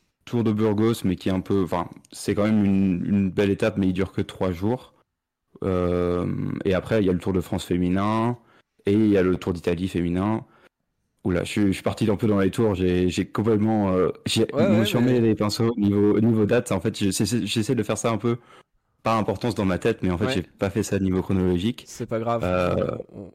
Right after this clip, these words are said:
Speaker 2: on, on citera les, les dates rapidement, y a pas de souci.
Speaker 1: Mais, euh, oui, le, le Tour d'Italie, en fait, qui est du sept au, au quatorze juillet,
Speaker 2: Ouais.
Speaker 1: et après, on tour-, on va sur le ca-, le Tour de France, qui est du douze et dix-huit. Le Tour de France qui a été rallongé, euh,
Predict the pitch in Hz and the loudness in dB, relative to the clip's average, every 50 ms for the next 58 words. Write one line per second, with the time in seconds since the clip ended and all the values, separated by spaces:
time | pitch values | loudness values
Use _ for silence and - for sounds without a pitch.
0 | - - 110 131 - - 123 107 - - 113 - - - 110 104 98 95 92 92 | -18 -14 -14 -14 -14 -12 -14 -14 -12 -12 -10 -10 -8 -8 -8 -8 -8 -8 -8 -8
1 | 104 104 104 107 104 - - - 107 - 104 101 101 104 101 98 - - 113 110 | -10 -10 -10 -10 -8 -6 -8 -8 -8 -14 -14 -14 -12 -14 -14 -14 -16 -20 -18 -16
2 | 127 - - - - - 110 - - 101 98 95 98 101 101 101 - - 120 123 | -16 -18 -18 -20 -20 -20 -12 -2 0 0 2 2 2 2 2 2 2 2 2 2
3 | 123 113 107 104 - 113 113 113 110 - 123 117 113 107 101 113 104 104 113 120 | 4 4 2 2 2 2 2 2 2 0 0 0 2 2 2 2 2 2 2 0
4 | 101 90 117 107 - - - - 101 90 87 92 92 92 92 90 90 - - - | 0 0 0 -2 -2 -4 -4 -2 -2 -2 -2 -2 -2 -2 -2 -2 -4 -6 -6 -4
5 | - 113 110 107 - - 104 95 95 92 92 90 90 90 90 - 95 90 - 98 | 0 0 0 -2 -2 -2 0 0 2 2 2 2 2 0 0 -2 -4 -2 -2 -4
6 | - - 104 98 87 90 90 87 92 95 98 101 98 87 92 87 85 - - 110 | -2 -2 -2 -2 -2 -2 -4 -2 0 2 2 2 2 2 2 0 -2 -2 -4 -2
7 | 98 101 - - 101 95 90 - - 98 - - 80 98 101 101 98 98 90 98 | -2 -2 -2 -2 -4 -4 -4 -4 -4 -6 -4 -4 -4 -2 -2 0 -2 -2 -2 -2
8 | 92 - 101 95 90 - 101 95 67 - 95 95 - - 98 95 95 90 90 90 | -4 -2 -4 -4 -4 -2 -2 -2 0 0 -2 -2 -2 -2 -2 0 0 0 0 -2
9 | 85 - - 101 101 101 - - - 101 92 85 92 90 - 101 95 92 92 90 | -4 -6 -6 -4 -4 -4 -4 -6 -6 -6 -4 -4 -6 -4 -4 -4 -2 -2 -2 -2
10 | 95 92 87 98 113 117 - - - - - _ _ _ _ _ _ - - 113 | -2 -4 -2 -2 -4 -4 -4 -12 -20 -20 -20 _ _ _ _ _ _ -4 -4 -2
11 | - 151 147 147 143 - - 170 165 - 139 123 117 - 127 117 123 120 120 123 | 0 2 2 2 2 0 0 -2 -2 0 0 -2 0 0 0 0 2 0 2 0
12 | 117 98 107 110 117 | 0 0 0 0 0